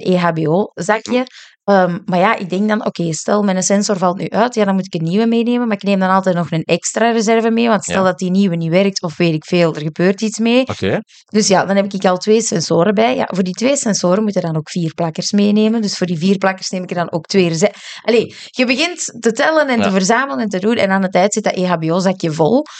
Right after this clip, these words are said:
Speaker 1: Eh, dat is dan ook een verschrikkelijk formaat wat dat nergens niet in past. <laughs> Ehm, maar ja, je hebt, in die end heb je veel meer bij dan, dan wat dat je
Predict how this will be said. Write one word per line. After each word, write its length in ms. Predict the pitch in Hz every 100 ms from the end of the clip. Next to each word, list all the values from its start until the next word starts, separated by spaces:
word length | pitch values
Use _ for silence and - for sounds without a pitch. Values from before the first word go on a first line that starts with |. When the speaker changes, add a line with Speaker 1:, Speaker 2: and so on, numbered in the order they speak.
| - - -
Speaker 1:
Eh, 220 | 185 180
dat 140 | 196
is 80 | 180
dan 140 | 185 185
ook 120 | 190
een 60 |
verschrikkelijk 540 | 170 170 - 220 214 202
formaat 400 | 190 185 180 175
wat 100 | 170
dat 120 | 175
nergens 400 | 175 226 220 214
niet 200 | 185 -
in 140 | 247
past. 420 | 254 349 - - -
<laughs> 340 | - - - _ - - - -
Ehm, 680 | - 285 285 277 277 262 240
maar 240 | 254 233 220
ja, 260 | 240 240 202 -
je 220 | - -
hebt, 240 | 208 220 -
in 180 | 214 202
die 120 | 196
end 160 | 208 226
heb 140 | 214
je 80 | 170
veel 540 | 143 - 170 220 208
meer 280 | 175 180 180
bij 220 | 165 147 170
dan, 280 | 170 147 -
dan 340 | - 170 165 -
wat 200 | - 165
dat 160 | 156 -
je 280 | 156 151